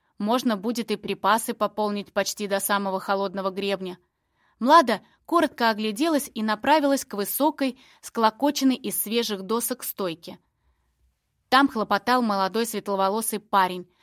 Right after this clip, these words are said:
всего на пару лет старше самой воительницы.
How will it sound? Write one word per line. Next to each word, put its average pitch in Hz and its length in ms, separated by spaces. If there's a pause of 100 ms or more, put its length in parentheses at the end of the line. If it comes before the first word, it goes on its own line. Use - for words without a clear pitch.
(120)
всего 208 280
на 202 160
пару 196 260
лет 220 240
старше 208 460
самой 190 320
воительницы. 170 800